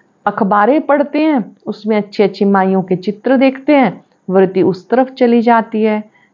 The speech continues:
ये बड़ी अच्छी खूबसूरत है, ब्यूटी की तरफ अट्रैक्ट हो जाते हैं,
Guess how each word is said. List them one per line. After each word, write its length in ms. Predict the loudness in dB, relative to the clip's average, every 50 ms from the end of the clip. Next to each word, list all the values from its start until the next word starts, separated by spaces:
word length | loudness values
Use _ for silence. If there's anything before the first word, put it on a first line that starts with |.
| _
ये 80 | -2 -2
बड़ी 320 | -2 0 -2 0 2 2
अच्छी 300 | 2 2 0 -2 -4 -4
खूबसूरत 840 | -4 -4 -4 -2 -2 -2 -2 -2 -6 -6 -4 -4 -2 -2 -4 -6 -6 -8
है, 300 | -6 -6 -6 -6 -4 -2
ब्यूटी 300 | 0 0 0 0 -2 -4
की 140 | -2 -2 -6
तरफ 320 | -2 0 -2 -2 0 0
अट्रैक्ट 440 | -4 -2 0 0 0 0 -2 0 0
हो 80 | 0 2
जाते 380 | 2 2 2 2 0 0 0
हैं, 300 | 0 2 0 -2 -4 -10